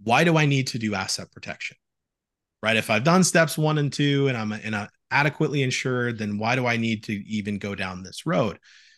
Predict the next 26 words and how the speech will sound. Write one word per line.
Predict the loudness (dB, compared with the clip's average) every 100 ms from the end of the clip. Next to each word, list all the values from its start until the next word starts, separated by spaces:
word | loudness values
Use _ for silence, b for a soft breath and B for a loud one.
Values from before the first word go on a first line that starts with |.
| b -2
Um, | 2 2 0 -2
and | 2 2 2 -2 -8 _ _ _ _ _ _ _ -10
it's | 0
something | 2 2 2
that | 2
I | 2
hear | 0 0
all | -2
the | -2
time, | -4 -4 -4
but | -6 -2
here's | 2 2 0
the | -2
problem | 0 0 0 -4
with | -6
insurance. | -10 -10 -10 -10 -14 -10
And | -4
this | 0 2
is | 2
why, | 4 4 6
you | 4 0 -6
know, | -4
asset | -4 -4 -4 -8
protection | -10 -10 -10 -8
is | -8
still, | -6 -4 -4 -6